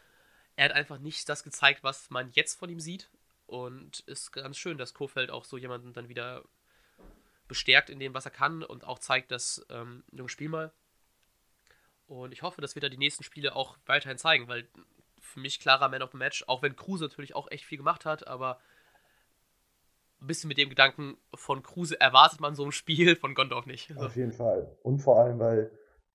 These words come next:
Speaker 2: ähm, es wurde ge-, darüber geredet, dass er letzte Woche halt schon so stark war. Und dann steht er jetzt in der
Speaker 1: Pokal auch.
Speaker 2: Start-,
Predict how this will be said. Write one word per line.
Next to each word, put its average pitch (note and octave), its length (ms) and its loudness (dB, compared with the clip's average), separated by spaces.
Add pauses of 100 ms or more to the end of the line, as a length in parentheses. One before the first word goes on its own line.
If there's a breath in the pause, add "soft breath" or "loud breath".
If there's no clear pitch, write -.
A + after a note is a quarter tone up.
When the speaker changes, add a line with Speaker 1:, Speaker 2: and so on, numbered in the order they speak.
(120)
Speaker 2:
ähm, G#2 500 0 (840)
es - 140 -14
wurde A2 200 6
ge-, A2 200 -2
darüber G2 240 -4
geredet, A#2+ 440 0
dass G#2 140 0
er G2 80 -4
letzte A#2+ 320 -2
Woche A2+ 220 -6
halt A2 200 -2
schon A2+ 160 -8
so G#2 60 -10
stark G#2 380 -4
war. A2+ 320 -8 (800)
Und A2 580 2 (460)
dann B2 140 2
steht B2+ 200 2
er B2 60 6
jetzt C3 160 0
in B2+ 60 0
der A#2+ 80 0
Speaker 1:
Pokal C3+ 180 4
auch. C#3 140 8
Speaker 2:
Start-, - 140 -10